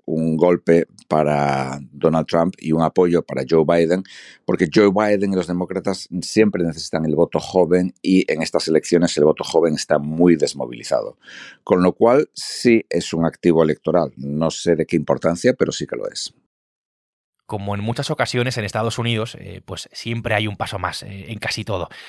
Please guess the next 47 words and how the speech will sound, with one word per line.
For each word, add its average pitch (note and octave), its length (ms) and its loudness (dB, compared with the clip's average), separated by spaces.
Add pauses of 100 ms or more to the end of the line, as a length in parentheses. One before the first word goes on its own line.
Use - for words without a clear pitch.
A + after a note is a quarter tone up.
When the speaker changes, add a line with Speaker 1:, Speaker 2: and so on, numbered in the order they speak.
Speaker 2:
En A2 140 -12
este C3+ 180 -8
caso, D#3 280 -2
en C3 60 -2
ese C#3 160 -2
papel B2 280 0
suyo B2 460 -2
de F#2+ 160 -10
Taylor A2 240 -4
Swift A2+ 380 -4
en F#2+ 380 -8
la F#2 120 -6
política, A#2 480 -4 (320)
que A2 100 -6
son B2+ 280 -4 (180)
todas C#3+ 240 -2
las C#3+ 180 -6
teorías A#2+ 340 -2
de A#2+ 60 -4
la A2 120 0
conspiración A#2 880 -4
que - 160 -8
circulan A#2 640 -4 (320)
alrededor G2+ 600 -2
de F#2+ 120 -2
ella, D#3 320 -6
como F#2+ 300 -8
que G2 160 -8
es B2+ 160 -8
una A#2 240 -4
agente C3 320 -4
del F#2+ 140 -6
Pentágono. G2+ 520 -4 (340)
Uno D#3 220 -4
de E3+ 120 -4
cada B2+ 200 0
cinco C#3+ 380 0
americanos, B2 580 -2
Pablo, A#2+ 420 -2
según A2+ 400 -6
un B2 120 -4
estudio A#2+ 440 -4
de G#2+ 100 -4
la G#2 100 -2
Universidad G#2+ 460 -6
de A2 100 -2
Monmouth, A#2+ 480 -4